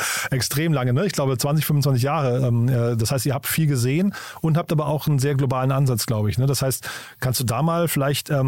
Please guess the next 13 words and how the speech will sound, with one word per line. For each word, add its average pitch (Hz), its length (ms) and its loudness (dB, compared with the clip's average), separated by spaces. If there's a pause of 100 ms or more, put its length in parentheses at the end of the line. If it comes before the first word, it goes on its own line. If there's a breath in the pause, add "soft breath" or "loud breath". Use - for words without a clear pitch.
(120)
erstmal 143 380 0
diesen 127 220 2
ganzen 131 320 0
Deep 156 200 -2
Tech-Bereich, 143 460 -2
um 135 80 2
den 135 100 2
ihr 139 60 2
euch 127 80 2
jetzt 127 140 0
hier 131 120 -2
quasi 120 220 0
kümmert, 143 360 0